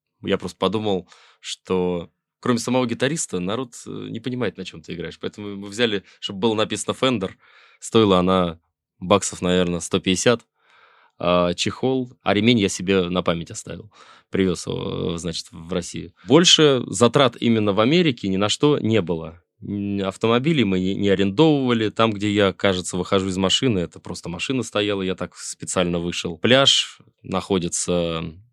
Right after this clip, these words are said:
я з-, забыл, как это называется, но, в общем, на пароме, причем на бесплатном пароме, пятнадцать минут едешь от Манхэттена, ты на пляже. Пляж прям как в кино такой, бесконечный, на нем вообще никого нету, тепло.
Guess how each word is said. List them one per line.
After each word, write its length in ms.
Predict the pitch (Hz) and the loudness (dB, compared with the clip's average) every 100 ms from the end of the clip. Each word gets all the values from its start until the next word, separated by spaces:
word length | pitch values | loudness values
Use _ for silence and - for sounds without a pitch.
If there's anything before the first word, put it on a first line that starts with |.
| _ | _
я 220 | 95 95 | -6 -6
з-, 120 | 92 | -4
забыл, 360 | 92 87 95 98 | -4 -2 0 -2
как 180 | 95 - | -6 -8
это 120 | - | -8
называется, 520 | 85 101 127 113 - | -4 0 2 2 -2
но, 80 | 90 | -4
в 40 | 90 | -4
общем, 420 | - 90 85 - _ _ _ _ _ | -4 -4 -4 -8 _ _ _ _ _
на 200 | - 95 | -4 0
пароме, 540 | - 107 107 101 90 80 _ - | 4 6 8 6 2 -2 _ -14
причем 240 | - 92 | -6 -2
на 60 | 92 | 0
бесплатном 540 | 98 - 208 92 87 80 | -2 2 4 4 0 2
пароме, 680 | 95 117 120 90 85 80 80 92 - | 2 4 2 0 -4 -6 -12 -20 -12
пятнадцать 420 | - 92 101 - 95 | -6 2 2 0 -2
минут 240 | 95 85 | -2 -2
едешь 340 | 95 87 85 95 | -4 -4 -6 -6
от 160 | 87 | -4
Манхэттена, 680 | 92 90 - 120 90 82 85 | -2 0 0 0 -2 -6 -8
ты 320 | - 90 85 | -4 -4 -4
на 140 | 85 85 | -6 -8
пляже. 560 | 95 123 123 101 95 95 _ _ _ - | -2 0 0 -2 -6 -8 _ _ _ 0
Пляж 420 | 104 117 - - _ _ - | 4 4 0 -8 _ _ -4
прям 200 | 95 85 | -4 -2
как 160 | 95 - | -6 -6
в 60 | |
кино 320 | - 101 113 110 | -6 -2 0 0
такой, 560 | 110 85 95 92 82 _ _ _ _ - | -2 -4 -4 -4 -6 _ _ _ _ -10
бесконечный, 760 | 104 - 120 117 131 - 92 | -6 0 2 2 0 -4 -8
на 140 | 87 104 | -6 -2
нем 160 | 120 117 | 0 2
вообще 300 | 117 - 113 | 2 2 0
никого 380 | 104 113 110 | 2 2 2
нету, 480 | 110 131 131 92 87 _ _ _ - | 2 0 0 -4 -10 _ _ _ -4
тепло. 540 | 247 - 135 143 147 | 0 2 4 4 2